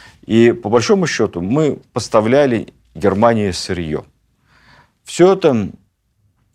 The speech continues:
имело очень нехорошие перспективы.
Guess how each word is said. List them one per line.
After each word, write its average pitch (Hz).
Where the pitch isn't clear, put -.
имело 139
очень 131
нехорошие 113
перспективы. 92